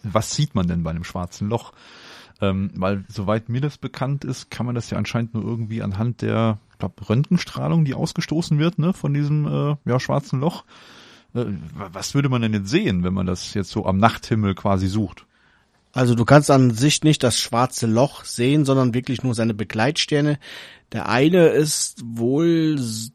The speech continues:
Speaker 2: so weit weg, dass er nicht dahinter verschwindet, dieses Doppelsternsystem, was um dieses schwarze Loch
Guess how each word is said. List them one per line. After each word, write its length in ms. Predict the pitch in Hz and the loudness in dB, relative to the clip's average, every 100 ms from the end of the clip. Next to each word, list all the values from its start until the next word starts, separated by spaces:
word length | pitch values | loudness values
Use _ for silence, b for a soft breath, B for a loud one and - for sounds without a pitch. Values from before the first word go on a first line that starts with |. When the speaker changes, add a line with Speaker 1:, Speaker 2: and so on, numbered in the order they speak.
| - | -18
Speaker 2:
so 640 | - - - 107 135 160 | -16 -14 -8 0 2 4
weit 320 | 143 120 98 | 2 2 0
weg, 240 | 117 151 | 0 0
dass 180 | - 117 | -2 0
er 80 | 113 | 2
nicht 540 | 107 113 139 165 - | 2 4 4 4 2
dahinter 400 | 156 127 147 143 | 2 4 2 0
verschwindet, 640 | - 110 - 110 123 185 185 | -2 -4 -4 -2 2 2 2
dieses 260 | 180 170 | -2 -2
Doppelsternsystem, 880 | - 160 185 - 185 185 175 - 175 | -2 -4 -4 -2 0 0 0 0 0
was 80 | 147 | 2
um 120 | 135 | -2
dieses 220 | 131 131 | 0 0
schwarze 400 | - - 117 - | 0 0 0 0
Loch 220 | 110 104 | -2 -2